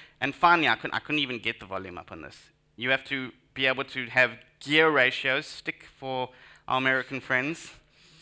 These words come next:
and get the correct gear ratio to get it perfectly there. But the, the important thing to understand is that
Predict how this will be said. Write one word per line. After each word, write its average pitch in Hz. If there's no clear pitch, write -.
and 139
get 151
the 143
correct -
gear 139
ratio 131
to -
get 117
it 117
perfectly 113
there. 110
But 175
the, 185
the 180
important 220
thing 180
to 165
understand 143
is 135
that 143